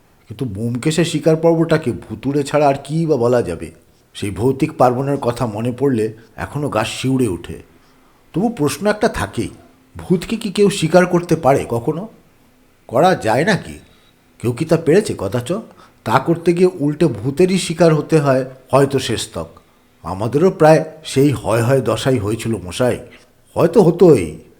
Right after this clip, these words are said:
কিন্তু না, গোড়ার থেকেই শুরু করা যাক। আমার বন্ধু ব্যোমকেশ আমার বাসায় সেদিন হঠাৎ এসে হাজির,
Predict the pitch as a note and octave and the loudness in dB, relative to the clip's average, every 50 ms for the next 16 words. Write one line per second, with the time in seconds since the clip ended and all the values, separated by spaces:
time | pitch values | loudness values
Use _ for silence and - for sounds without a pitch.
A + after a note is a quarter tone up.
0 | _ _ _ _ _ - G2 G2 B2+ A#2 A#2 G2 - - - - _ _ _ _ | _ _ _ _ _ -16 -8 -6 -4 -2 -2 -4 -4 -6 -12 -20 _ _ _ _
1 | _ E2 G#2 B2 C#3+ D3+ D3+ - E3+ D#3+ D#3+ D3 - - A2+ G#2+ - E2 D#2 D2 | _ -6 0 2 2 2 2 0 0 0 0 0 -2 -2 -6 -8 -6 -6 -8 -8
2 | C#2+ D2 D#2+ E2 - - _ _ _ _ _ _ _ _ _ _ _ _ _ _ | -8 -12 -14 -14 -16 -20 _ _ _ _ _ _ _ _ _ _ _ _ _ _
3 | _ _ - G#2+ B2+ D#3+ E3+ D3 A2+ G#2 C3 C#3 C3+ C#3+ C#3+ B2 A#2 A#2+ C3 B2 | _ _ -6 -2 0 2 2 2 0 -2 -4 -2 0 -2 0 0 -2 -2 -2 -2
4 | B2 D#3+ F3 F3 - - - - _ _ _ _ _ _ - G2+ C3 C#3 A#2 A2 | -2 -2 -2 -2 -4 -8 -12 -16 _ _ _ _ _ _ -8 -4 -2 -2 0 0
5 | A2 - - - D3 D3 - B2+ A#2 B2+ C3+ C3 - - - A#2 A#2+ D3 C#3 - | 0 0 0 -2 -4 -2 -4 -6 -6 -6 -8 -8 -12 -8 -8 -2 0 0 0 0
6 | F#2 - - F2+ D#2+ F#2 E2+ - E2+ | -2 -8 -8 -8 -8 -8 -10 -12 -14